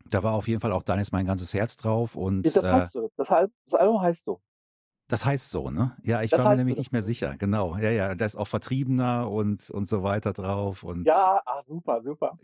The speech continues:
Speaker 1: großartig.
Speaker 2: Da kann ich gleich mal ganz, da kann ich gleich, gleich noch mal ganz schnell eben eine Anekdote reinhauen.
Speaker 1: Natürlich, gerne. Hau rein.
Speaker 2: Ähm, ähm, also, ich bin ein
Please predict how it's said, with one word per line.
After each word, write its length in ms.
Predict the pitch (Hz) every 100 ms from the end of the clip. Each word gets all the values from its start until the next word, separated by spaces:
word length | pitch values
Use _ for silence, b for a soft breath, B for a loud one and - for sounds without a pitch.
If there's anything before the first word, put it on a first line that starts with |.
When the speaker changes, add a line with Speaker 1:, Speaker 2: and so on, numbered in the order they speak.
| -
Speaker 1:
großartig. 320 | 104 120 127 151
Speaker 2:
Da 60 | 208
kann 80 | 202
ich 60 |
gleich 180 | 180 226
mal 100 | 220
ganz, 200 | 196 247 - _
da 80 | 156
kann 140 | 208
ich 60 | 208
gleich, 200 | 214 196 -
gleich 180 | 190
noch 80 | 196
mal 80 | 180
ganz 240 | 175 269
schnell 240 | - 202 202
eben 180 | 185 220
eine 140 | 190
Anekdote 480 | 160 175 170 190 160
reinhauen. 360 | - 110 - 110
Speaker 1:
Natürlich, 160 | 107 -
gerne. 300 | 165 135 113
Hau 180 | 143 160
rein. 280 | 151 139 147 -
Speaker 2:
Ähm, 120 | 131 - - _ b b b
ähm, 320 | 143 143 151 -
also, 300 | 135 135 147 _ - -
ich 140 | 160 -
bin 120 | 165
ein 160 | 143